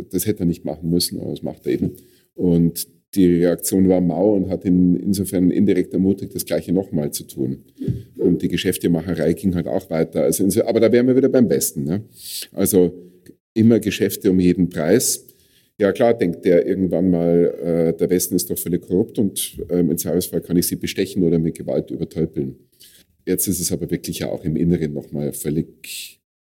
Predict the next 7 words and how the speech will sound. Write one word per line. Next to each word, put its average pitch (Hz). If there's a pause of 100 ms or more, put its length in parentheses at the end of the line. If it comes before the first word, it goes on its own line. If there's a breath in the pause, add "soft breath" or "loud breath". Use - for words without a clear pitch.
(240)
ähm, 73 (180)
völlig 80
anders 76
und 78
gekippt -
und 76
wirklich -